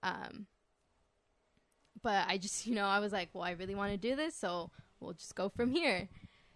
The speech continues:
So then, you know, I got engaged, and then, <laughs> and then we moved to New York City, which was just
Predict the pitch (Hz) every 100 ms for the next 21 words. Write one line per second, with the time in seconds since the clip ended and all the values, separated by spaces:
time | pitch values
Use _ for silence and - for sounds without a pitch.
0 | - - 262 247 240 226 - - 190 277
1 | 330 277 269 294 285 220 214 202 180 -
2 | 202 196 208 208 190 185 196 - - -
3 | - 196 190 175 175 175 180 - _ -
4 | 269 302 - 302 - - 285 - _ _
5 | - 370 415 403 - - 285 247 247 247
6 | 240 208 226 220 226 - 285 254 233 233
7 | 269 - 175 170 190 254 _ _ _ _
8 | _ _ 208 226 220 208 - - - -
9 | - 214 190 220 - - -